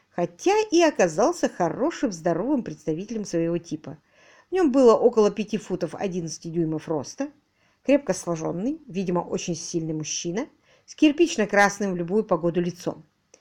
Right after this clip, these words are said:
Вечерний костюм не шел ему из-за широких плеч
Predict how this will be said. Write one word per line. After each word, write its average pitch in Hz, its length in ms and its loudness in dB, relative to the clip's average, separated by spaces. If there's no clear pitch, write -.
Вечерний 330 460 4
костюм 320 340 4
не 339 120 4
шел 220 280 4
ему 175 220 0
из-за 175 360 2
широких 185 520 0
плеч 240 400 2